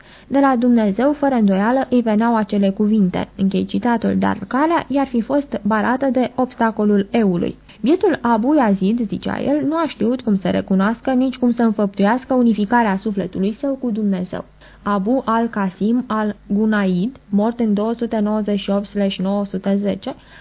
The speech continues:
a fost adevăratul maestru al sufilor din Bagdad.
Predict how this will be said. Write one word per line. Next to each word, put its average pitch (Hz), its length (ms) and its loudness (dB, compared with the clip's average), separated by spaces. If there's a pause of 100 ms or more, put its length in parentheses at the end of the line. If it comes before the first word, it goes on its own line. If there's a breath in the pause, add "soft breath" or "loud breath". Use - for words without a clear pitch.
a - 160 -2
fost 392 180 -6
adevăratul 277 640 0
maestru 208 500 -2
al 214 200 -2
sufilor 196 460 -2
din 185 220 2
Bagdad. 202 460 0